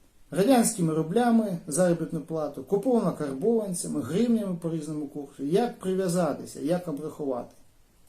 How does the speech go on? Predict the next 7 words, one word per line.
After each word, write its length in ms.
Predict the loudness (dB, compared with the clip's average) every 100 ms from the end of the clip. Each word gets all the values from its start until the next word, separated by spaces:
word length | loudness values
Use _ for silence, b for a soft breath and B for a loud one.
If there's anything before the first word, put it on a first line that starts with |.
| -12
У 120 | 0
них 260 | 2 2 2
відповіді 560 | 0 0 -2 -4 -4 -4
немає. 400 | -2 -2 -4 -10 -2
У 100 | 4
них 260 | 6 4
відповідь — 600 | 0 -2 -2 0 0 -2